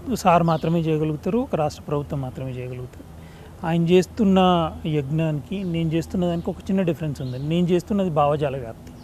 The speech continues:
ఎంత ఎక్కువ జనంలోకి తీసుకోగలిగితే, ఎంత ఎక్కువ మైండ్లో కూర్చోబెట్టగలిగితే, అంత ఎక్కువ success అండి ఇందులో. So దానికి గాను నేను ఏం చేసిన అంటే, first సెలబ్రిటీస్ని, నేత to అభినేత, అందరు politicians అనుకోండి,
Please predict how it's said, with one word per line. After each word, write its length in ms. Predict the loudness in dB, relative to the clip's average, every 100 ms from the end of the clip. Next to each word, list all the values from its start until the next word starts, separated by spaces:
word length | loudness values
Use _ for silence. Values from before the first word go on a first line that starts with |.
| -18 -18 -18 -16 -12 0
ఎంత 320 | 6 6 8
ఎక్కువ 540 | 6 6 4 4 6 6
జనంలోకి 540 | 4 0 2 0 -2
తీసుకోగలిగితే, 840 | -4 -8 -8 -8 -6 -6 -8 -8 -6
ఎంత 320 | -4 -4 0
ఎక్కువ 360 | -2 0 0 2
మైండ్లో 380 | 2 2 2
కూర్చోబెట్టగలిగితే, 920 | 0 -2 -6 -6 -6 -6 -8 -8 -10 -12 -12 -18 -18 -12 -2
అంత 320 | 0 4 4
ఎక్కువ 260 | 4 2
success 420 | -2 -4 -8 -10 -8
అండి 160 | -6
ఇందులో. 260 | -6 -8 -10 -16 -18 -18 -18 -18 -16 -6
So 60 |
దానికి 400 | 4 4 6 2
గాను 140 | 2 2
నేను 160 | 4
ఏం 160 | 4 2
చేసిన 260 | 2 0 -4
అంటే, 160 | -6
first 240 | -4 -4 0
సెలబ్రిటీస్ని, 680 | 2 4 2 -2 -6 -10 -10 -14 -14 -14 -6
నేత 340 | -2 0 2 2
to 300 | 2 2 -2 -2 -4
అభినేత, 480 | -2 -4 -6 -10 -12 -14 -18 -6
అందరు 240 | 0 0 0 -4 -16 -8
politicians 480 | -6 -6 -6 -8 -6
అనుకోండి, 580 | -6 -6 -4 -4 -4